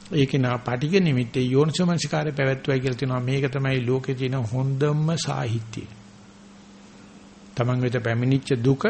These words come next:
තමන් වෙත පැමිණිච්ච බාධකය සාධකයක් කරගන්නවා ඉදිරි ගමනට. මේ දේ දන්නවනම් බුද්ධ ඥානසේ සඳහන් කළ තියෙන ඔබට නිතර ගැටුම තියෙනවා නම් ඔබ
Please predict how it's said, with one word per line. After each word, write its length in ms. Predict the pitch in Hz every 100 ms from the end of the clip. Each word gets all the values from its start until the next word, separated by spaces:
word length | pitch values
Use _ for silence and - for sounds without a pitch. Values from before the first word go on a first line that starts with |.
| 277 - - - - - - -
තමන් 280 | - 127 131
වෙත 160 | 131 123
පැමිණිච්ච 520 | 117 120 135 139 135
බාධකය 600 | 123 113 135 160 165 240 214
සාධකයක් 520 | 175 180 175 160 147
කරගන්නවා 580 | - 139 131 131 208 349 - - -
ඉදිරි 300 | 190 240 247
ගමනට. 500 | 131 104 95 - - - - - - - - - - - - - - - - - - - - -
මේ 340 | 151 139 165 185
දේ 220 | 170 151
දන්නවනම් 840 | 127 107 135 170 226 160 107 107 - - - -
බුද්ධ 220 | - 131 135
ඥානසේ 480 | 127 123 120 127
සඳහන් 380 | 117 113 120 120
කළ 160 | 127 127
තියෙන 200 | 131 123
ඔබට 180 | 120 117
නිතර 300 | 117 113 127
ගැටුම 340 | 113 104 131
තියෙනවා 360 | 117 139 151 120
නම් 180 | 110 123
ඔබ 120 | 120